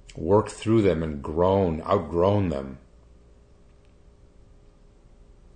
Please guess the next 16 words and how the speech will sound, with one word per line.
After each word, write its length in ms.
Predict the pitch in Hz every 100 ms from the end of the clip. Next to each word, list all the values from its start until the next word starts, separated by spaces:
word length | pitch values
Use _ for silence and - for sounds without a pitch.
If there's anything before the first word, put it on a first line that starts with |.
| - - - - - - - - - - - - - - - -
You 80 | 95
know, 160 | 92 95
religion, 800 | 85 87 92 98 98 90 82
the 60 | 80
history 400 | 104 101 - 92
of 100 | 82
religion, 420 | 82 87 95 80
all 260 | 78 85 87
religions, 760 | 85 82 82 80 80 80 - - - - - - - -
uh, 520 | 85 85 85 87 87 -
is 500 | - - - 90 -
one 380 | 92 98 104 98
of, 540 | 92 90 - - - - - - - - - - -
uh, 880 | 113 - - - - - - - 101
where 160 | 95 95
repression, 920 | 95 90 92 - - 90 - 82 73